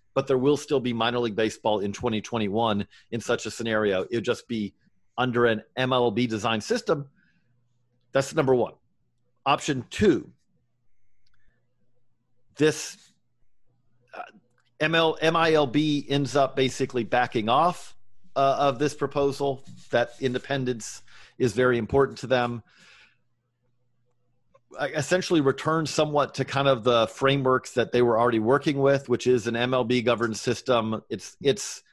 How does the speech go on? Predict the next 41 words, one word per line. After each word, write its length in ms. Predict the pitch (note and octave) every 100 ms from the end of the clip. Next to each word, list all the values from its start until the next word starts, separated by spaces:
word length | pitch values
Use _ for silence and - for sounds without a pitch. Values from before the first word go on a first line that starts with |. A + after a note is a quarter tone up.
| _ _
four 280 | - C#3+ D3
full 240 | C#3+ C#3+
season 480 | C3 - C3 A2+ A2
leagues, 560 | A2+ B2+ B2+ A#2+ G#2+ -
but 280 | A#2+ A2 - -
maybe 280 | A#2 A#2
there's 200 | A#2 A2+
still 200 | - B2+
some 200 | A2+ A#2
wiggle 260 | A2 A#2+ A#2+
room 180 | A2+ A2+
there 160 | A2
as 80 | G#2+
far 200 | - G#2+
as 120 | G#2
whether 280 | F#2 G#2+ G#2+
it's 180 | G#2 - _ - -
a 60 | A#2+
hundred 340 | C3+ C#3 B2+
twenty 240 | - B2
teams 340 | A#2 B2+ B2 A2
or 80 | A2+
kind 180 | B2
of 80 | A2+
some 200 | - C3
of 40 | A#2
these 280 | A2+ G2+ - - - -
interesting 440 | C#3 C3 B2 - B2+
hybrid 460 | G#2 B2+ C3 B2+
ideas 560 | B2 A#2+ G#2 A2+ A2+ G#2+
that 180 | - G#2+
could 200 | A#2+ G#2 - _ _ _ _ -
re-, 120 | C3+ C3+ _
uh, 100 | C3+ C3+
ensure 480 | C#3+ A#2 - D#3+ D3+
that 140 | C3
some 180 | - C3+
more 240 | B2 B2 B2
short 260 | - B2
season 320 | - B2 A2
teams 380 | G#2 A#2+ A2 G#2